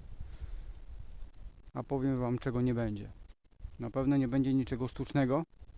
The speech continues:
i na siłę, bo to jest kanał o pasji, z pasją i dla pasji.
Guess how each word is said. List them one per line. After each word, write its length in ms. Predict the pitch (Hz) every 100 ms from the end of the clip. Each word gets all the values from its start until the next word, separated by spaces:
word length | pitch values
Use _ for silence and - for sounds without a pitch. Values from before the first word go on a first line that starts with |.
| - - - - - - - - - -
i 60 | 135
na 140 | 139
siłę, 320 | 131 139 104 98 -
bo 200 | 135 131
to 120 | -
jest 440 | 127 120 - - - - - - - - - - - -
kanał 340 | 143 135 120
o 120 | 120 143
pasji, 560 | 151 151 - 156 156 - - - - -
z 100 | -
pasją 560 | 156 143 - 143 139
i 180 | 127 135
dla 120 | 135
pasji. 480 | 135 139 120 - -